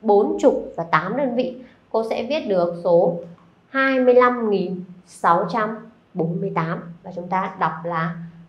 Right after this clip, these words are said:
hai mươi lăm nghìn sáu trăm bốn mươi tám. Con số gồm có ba chục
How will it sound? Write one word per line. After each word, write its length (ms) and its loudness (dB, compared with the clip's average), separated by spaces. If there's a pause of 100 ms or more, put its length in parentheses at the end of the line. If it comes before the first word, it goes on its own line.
hai 160 -4
mươi 120 -2
lăm 260 0
nghìn 320 -4 (200)
sáu 240 -2
trăm 260 -10 (160)
bốn 180 -6
mươi 120 -8
tám. 240 -12 (1300)
Con 220 6
số 420 8
gồm 320 4
có 360 6
ba 320 6
chục 140 2